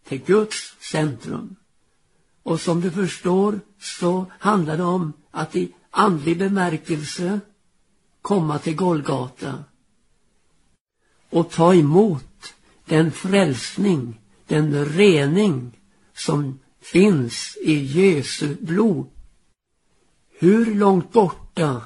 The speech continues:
vi än har varit, hur ytliga vi än har varit och hur har vi rört oss i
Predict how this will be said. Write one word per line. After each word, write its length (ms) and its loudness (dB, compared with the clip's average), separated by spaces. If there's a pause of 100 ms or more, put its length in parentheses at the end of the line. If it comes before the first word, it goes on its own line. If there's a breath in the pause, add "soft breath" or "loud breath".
(140)
vi 260 -4
än 200 2
har 100 2
varit, 720 -2 (580)
hur 300 -4 (120)
ytliga 720 0
vi 120 -2
än 140 0
har 120 0
varit 600 -2 (840)
och 200 -2
hur 220 2
har 120 -2
vi 180 -2
rört 400 -2
oss 200 -4
i 160 -4